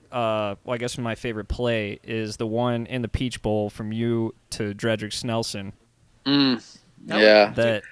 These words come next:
Speaker 2: I felt good about that one.
Speaker 1: <laughs>
Speaker 3: That, that,
Speaker 2: Wow.
Speaker 3: dude, that was insane. I, every time I watch it, I'm still amazed. Like,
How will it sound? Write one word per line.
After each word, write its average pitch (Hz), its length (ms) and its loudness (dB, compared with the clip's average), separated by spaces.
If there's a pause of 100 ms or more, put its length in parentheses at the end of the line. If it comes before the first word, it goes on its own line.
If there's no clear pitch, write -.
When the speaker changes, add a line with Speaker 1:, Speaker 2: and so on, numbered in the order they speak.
Speaker 2:
I 127 100 2
felt 131 240 2
good 131 160 6
about 113 240 6
that 113 180 6
one. 110 180 0
Speaker 1:
<laughs> 160 380 4
Speaker 3:
That, 202 280 6
that, 214 140 8 (180)
Speaker 2:
Wow. 311 60 -4 (480)
Speaker 3:
dude, 202 160 -2
that 208 140 8
was 277 180 6
insane. 170 480 0
I, 170 240 4
every 196 220 2
time 240 240 0
I 202 60 4
watch 156 320 4
it, 147 40 2
I'm 127 100 0
still 156 280 0
amazed. 131 380 0
Like, 120 280 -2